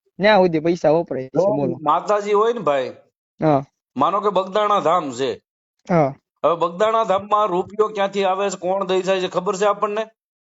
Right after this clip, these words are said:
Speaker 1: હા, બધા દા-, જાહેર દાન જ આવે છે અને હવે તો નામય લેવાય છે, પેલા નામ ન લેવાતું.
Speaker 2: પણ અત્યારે તમને ખબર છે કે ન્યા કોઈનો રૂપિયો કોઈને દીધો અત્યાર સુધી? મને જો, હું વિજપડી ગામથી બોલું છું, બરાબર?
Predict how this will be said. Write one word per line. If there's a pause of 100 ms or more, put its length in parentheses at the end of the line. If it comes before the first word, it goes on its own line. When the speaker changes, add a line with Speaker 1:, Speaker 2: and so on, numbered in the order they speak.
(200)
Speaker 1:
હા,
બધા
દા-,
જાહેર
દાન
જ
આવે
છે
અને
હવે
તો
નામય
લેવાય
છે,
પેલા
નામ
ન
લેવાતું.
Speaker 2:
પણ
અત્યારે
તમને
ખબર
છે
કે
ન્યા
કોઈનો
રૂપિયો
કોઈને
દીધો (360)
અત્યાર
સુધી?
મને
જો, (240)
હું
વિજપડી
ગામથી
બોલું
છું,
બરાબર?